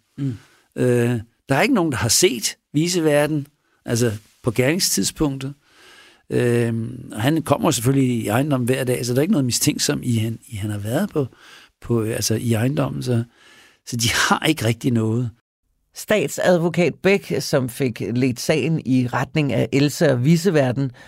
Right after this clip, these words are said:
Speaker 3: flygter til Sverige, og sagen bliver derfor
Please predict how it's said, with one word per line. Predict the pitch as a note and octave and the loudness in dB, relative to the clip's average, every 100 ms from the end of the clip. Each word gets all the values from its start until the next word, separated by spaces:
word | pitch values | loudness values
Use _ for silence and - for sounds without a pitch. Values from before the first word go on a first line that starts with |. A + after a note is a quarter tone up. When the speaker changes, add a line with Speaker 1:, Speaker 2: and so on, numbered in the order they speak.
| - - | -20 -12
Speaker 3:
flygter | - G#3 G#3+ G#3 | 0 0 2 0
til | - E3 | 0 -6
Sverige, | - G#3 G#3 F#3+ D#3+ - - | 0 2 4 4 2 0 2
og | C#3 B2 A#2+ | 4 4 0
sagen | - - A3+ F#3+ C3+ - | -4 -2 0 0 -2 0
bliver | C#3 C3 A#2 | 2 2 2
derfor | - E3+ - C3+ | 0 0 2 0